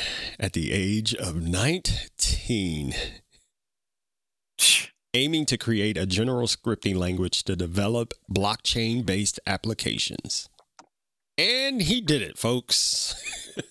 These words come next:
Speaker 1: <laughs> Twenty-seven-year-old billionaire.
Speaker 2: Imagine when it goes higher. I saw people saying that there, there was a financial analyst that said in, like, the next two weeks, it'll be at least five thousand dollars.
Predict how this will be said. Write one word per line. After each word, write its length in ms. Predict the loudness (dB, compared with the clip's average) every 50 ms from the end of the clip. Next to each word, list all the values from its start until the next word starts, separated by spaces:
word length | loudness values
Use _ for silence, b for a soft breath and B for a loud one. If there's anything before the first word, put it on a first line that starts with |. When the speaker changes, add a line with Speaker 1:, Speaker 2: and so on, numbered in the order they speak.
| -18 _ -2
Speaker 1:
<laughs> 100 | -2 -2 -2 _ _ -16 -16 -14 -8 B B B B B B B B B B -4
Twenty-seven-year-old 1300 | -2 0 0 0 0 2 0 0 0 0 0 0 0 0 0 0 2 0 0 0 -2 -2 -4 -6 -4
billionaire. 840 | -2 -2 0 0 0 0 -2 -2 -2 -2 -2 -2 -2 -2 -4 -4 B B B B _ _ 0
Speaker 2:
Imagine 400 | 4 6 8 8 8 6 6 4
when 100 | 6 6
it 80 | 6 8
goes 220 | 8 8 8 8
higher. 400 | 6 6 8 10 10 10 8 6 6
I 120 | 4 4 4
saw 220 | 8 8 8 8
people 340 | 8 4 -2 -2 -2 -2 -2
saying 400 | 2 6 6 8 8 6 4 2
that 260 | 0 0 -2 -2 -6 -14 -20 _ _ _ _ _
there, 220 | 4 4 6 6 8
there 140 | 8 8 8
was 160 | 8 6 6
a 240 | 6 6 6 6 4 2 -4 -14 -8 0
financial 560 | 4 4 6 6 4 2 0 0 0 2 2
analyst 440 | 2 0 0 0 -2 -4 -4 -6 -8
that 100 | -8 -8
said 260 | 0 4 4 6 6 4
in, 180 | 0 -4 -4
like, 220 | -2 -4 -4 -2 -2
the 60 | -2
next 240 | -2 -2 -4 -6 -8
two 140 | -6 -4 -2
weeks, 260 | -2 -2 -2 -2 -4
it'll 160 | -2 -2 -2
be 200 | -4 -4 -4 -6
at 100 | -6 -6
least 200 | -8 -10 -10 -6
five 260 | -6 -6 -6 -6 -8
thousand 340 | -8 -8 -8 -8 -10 -12 -12
dollars. 380 | -10 -6 -6 -6 -6 -8 -12